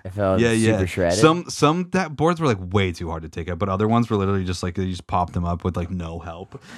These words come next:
Speaker 2: But yeah, when I took the
Speaker 1: Fuck.
Speaker 2: frame of the middle, <laughs> Drake was like, "Did you just stand on that?" And I was like, "Yeah, buddy." And she came right down. <laughs> And he's
Speaker 1: Oh
Speaker 2: like,
Speaker 1: my
Speaker 2: "What the
Speaker 1: God.
Speaker 2: fuck?" <laughs> Like, not safe at all.
Speaker 1: Dude, we both are feeling invincible after
Speaker 2: Yeah,
Speaker 1: this past
Speaker 2: dude,
Speaker 1: week.
Speaker 2: hell
Speaker 1: I
Speaker 2: yeah.
Speaker 1: stepped out of that car. I was like,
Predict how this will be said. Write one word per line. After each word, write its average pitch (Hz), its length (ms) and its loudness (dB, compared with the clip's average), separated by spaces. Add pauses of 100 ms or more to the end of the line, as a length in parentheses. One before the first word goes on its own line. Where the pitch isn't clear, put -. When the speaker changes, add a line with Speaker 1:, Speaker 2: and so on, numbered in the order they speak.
(160)
Speaker 2:
But 113 80 2
yeah, 110 140 4
when 120 120 8
I 123 60 6
took 131 220 2
the 156 80 0
Speaker 1:
Fuck. - 100 -8
Speaker 2:
frame 117 300 4
of 117 140 0
the 113 60 4
middle, 107 320 6
<laughs> - 20 0
Drake 123 260 2
was 127 100 0
like, 113 160 2 (320)
"Did 113 100 4
you 139 80 4
just 202 160 2
stand 113 320 -2
on 156 140 0
that?" 170 140 0
And 120 100 -4
I - 20 -2
was 95 80 -2
like, 90 160 -2
"Yeah, 87 120 0
buddy." 87 200 -8
And 90 100 -6
she 98 120 -6
came 95 200 0
right 85 300 -4
down. 92 380 -8
<laughs> - 40 -20
And 233 100 8
he's 214 80 6
Speaker 1:
Oh 135 80 4
Speaker 2:
like, 143 140 6
Speaker 1:
my 110 140 2
Speaker 2:
"What - 220 2
the - 60 -4
Speaker 1:
God. 123 640 2
Speaker 2:
fuck?" - 280 4
<laughs> - 60 -8
Like, 135 120 -8
not 131 420 0
safe 110 400 0
at 95 160 -6
all. 92 140 -6
Speaker 1:
Dude, 117 160 -2
we 147 140 2
both 127 320 4
are 107 100 0
feeling 101 320 -2
invincible 87 640 -4
after 78 220 -4
Speaker 2:
Yeah, 80 60 -6
Speaker 1:
this 78 120 -8
past 78 280 -6
Speaker 2:
dude, 82 220 -4
Speaker 1:
week. - 100 -14
Speaker 2:
hell 113 280 4
Speaker 1:
I - 40 2
Speaker 2:
yeah. 85 80 -4
Speaker 1:
stepped 151 340 2
out 143 120 6
of 135 40 4
that 131 160 2
car. 123 240 4
I 117 40 4
was 117 120 0
like, 104 200 0